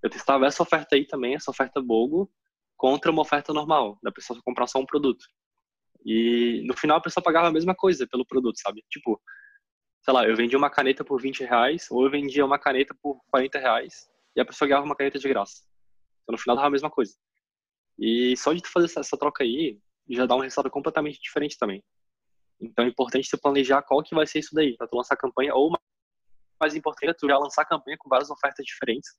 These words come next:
pra tu poder ver qual que vai funcionar melhor. Só que a gente tem que planejar as ofertas, né? Se vai ser uma oferta bogo,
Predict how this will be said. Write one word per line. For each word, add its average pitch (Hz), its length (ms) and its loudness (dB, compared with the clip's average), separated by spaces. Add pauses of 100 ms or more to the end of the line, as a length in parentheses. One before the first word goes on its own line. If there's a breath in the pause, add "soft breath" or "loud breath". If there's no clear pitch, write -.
(120)
pra 135 100 0
tu 131 60 -16
poder 139 180 4
ver 131 160 2
qual 143 160 0
que 143 80 -10
vai 139 100 0
funcionar 139 240 -4
melhor. 143 280 2 (1400 soft breath)
Só 117 100 -6
que - 100 0
a 120 40 4
gente - 80 -6
tem 127 100 -2
que 135 80 -4
planejar 127 320 4
as 131 100 -4
ofertas, 147 320 -2
né? 101 60 -6
Se - 100 -12
vai 110 100 0
ser - 120 -10
uma 117 60 0
oferta 120 260 0
bogo, 120 500 2